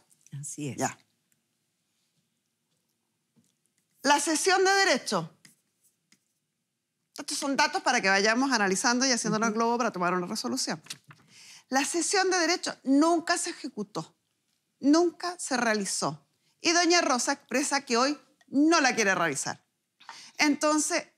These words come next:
Speaker 2: en realidad lo que podría haber habido aquí es un préstamo, un mutuo,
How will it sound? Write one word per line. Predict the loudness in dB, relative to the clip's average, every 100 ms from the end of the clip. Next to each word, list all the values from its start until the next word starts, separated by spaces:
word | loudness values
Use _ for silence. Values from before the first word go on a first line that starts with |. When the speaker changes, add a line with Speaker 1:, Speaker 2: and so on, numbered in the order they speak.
| _ _ _ _ -4
Speaker 2:
en | -2
realidad | 0 0 0 0
lo |
que | -2 -2
podría | -2 0 2 2
haber | 2
habido | 0 0
aquí | -2 -4 -12 -12 -8
es | -8
un | -8
préstamo, | -4 -4 -2 -2 -2 -6 -4
un | 0 2 2
mutuo, | 2 0 -4 -6